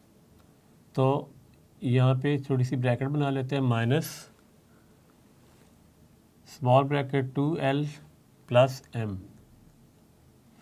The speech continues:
ये हमारा b हो गया, ये ब्रैकेट क्लोज कर देते हैं, माइनस b। फिर क्या होता है, प्लस माइनस, यहाँ पे लिख देते हैं प्लस माइनस, स्क्वायर रूट लिखेंगे आगे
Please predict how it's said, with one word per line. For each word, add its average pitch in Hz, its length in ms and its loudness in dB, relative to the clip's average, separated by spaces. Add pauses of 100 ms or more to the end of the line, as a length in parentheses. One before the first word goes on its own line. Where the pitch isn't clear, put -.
(720)
ये 131 100 4
हमारा 131 300 4
b 120 260 -2
हो 143 140 0
गया, 131 260 0 (1080)
ये 127 140 -2
ब्रैकेट 120 400 -4
क्लोज 120 240 -4
कर 139 180 -4
देते 135 260 -4
हैं, 131 120 -2
माइनस 123 720 -2 (180)
b। 113 200 -2 (880)
फिर 135 180 0
क्या 156 140 8
होता 151 200 6
है, 151 140 2
प्लस 151 280 6
माइनस, 113 400 -4
यहाँ 127 200 2
पे 131 100 -6
लिख 131 120 0
देते 131 260 0
हैं 127 160 0
प्लस 127 280 -2
माइनस, 143 540 -4 (380)
स्क्वायर 135 400 -2
रूट 139 240 -2 (640)
लिखेंगे 139 420 -2
आगे 131 260 0